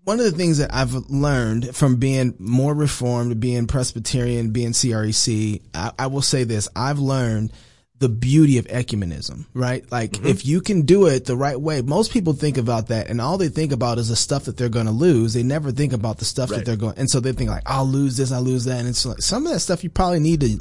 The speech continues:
Speaker 1: to lose, and it's not helping you.
Speaker 2: <laughs>
Speaker 1: And a lot of the stuff you need to give, and so they don't think about the two. Here's some, so here's, I, I wanna move to something you talked about with me on the phone, and I had to stop you because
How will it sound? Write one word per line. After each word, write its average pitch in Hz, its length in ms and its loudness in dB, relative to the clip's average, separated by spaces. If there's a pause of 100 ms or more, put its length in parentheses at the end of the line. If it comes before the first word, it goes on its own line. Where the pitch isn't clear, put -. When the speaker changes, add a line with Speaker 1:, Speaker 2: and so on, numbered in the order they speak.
(140)
Speaker 1:
to 123 100 0
lose, 110 380 0 (460)
and 131 120 0
it's 131 100 0
not 123 100 2
helping 131 300 2
you. 143 120 0
Speaker 2:
<laughs> - 20 -18
Speaker 1:
And 135 180 2
a 131 40 2
lot 143 180 2
of 190 60 -4
the 190 60 2
stuff 170 240 0
you 156 140 0
need 139 220 2
to 147 60 0
give, 143 380 0
and 123 200 0
so 147 80 0
they 131 40 0
don't 127 200 -4
think 190 180 -4
about 107 240 0
the 95 80 -10
two. 95 320 -2 (420)
Here's 240 240 6
some, 214 200 2
so - 160 -2 (100)
here's, 202 480 2
I, 139 200 -4
I 151 80 2
wanna 196 400 0 (180)
move 156 360 4 (140)
to 139 420 4 (120)
something 165 440 0
you 143 120 2
talked 135 320 0
about 120 280 0
with 113 160 -4
me 117 140 0
on 113 120 0
the 110 40 -2
phone, 104 560 -2
and 110 140 -2
I 107 140 -2 (220)
had 123 140 0
to 98 60 -4
stop 127 360 -2
you 113 60 -2
because 107 600 -2